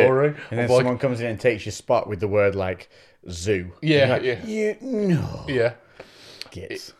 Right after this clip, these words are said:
Speaker 1: I'm sure it, oh, I don't know what the fuck it was now.
Speaker 2: Magnanimous.
Speaker 1: Uh, it, it had an X and a Z in, I'm sure it did.
Speaker 2: An
Speaker 1: I,
Speaker 2: X and a Z?
Speaker 1: I'm sure. I don't know if that word even exists.
Speaker 2: No, I was
Speaker 1: I'm,
Speaker 2: gonna say,
Speaker 1: I'm
Speaker 2: like,
Speaker 1: sure it was something fucking ridiculous.
Speaker 2: Xenomorph.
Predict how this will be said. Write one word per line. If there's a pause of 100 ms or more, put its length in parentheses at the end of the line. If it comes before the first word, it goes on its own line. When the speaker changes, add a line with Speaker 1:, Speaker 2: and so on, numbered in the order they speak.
(100)
Speaker 1:
I'm
sure
it, (200)
oh, (160)
I
don't
know
what
the
fuck
it
was
now.
Speaker 2:
Magnanimous. (180)
Speaker 1:
Uh,
it, (100)
it
had (100)
an
X
and
a
Z (120)
in,
I'm
sure
it
did.
Speaker 2:
An
Speaker 1:
I,
Speaker 2:
X
and
a
Z?
Speaker 1:
I'm
sure.
I
don't
know
if
that
word
even
exists.
Speaker 2:
No,
I
was
Speaker 1:
I'm,
Speaker 2:
gonna
say,
Speaker 1:
I'm
Speaker 2:
like,
Speaker 1:
sure
it
was
something
fucking
ridiculous. (140)
Speaker 2:
Xenomorph.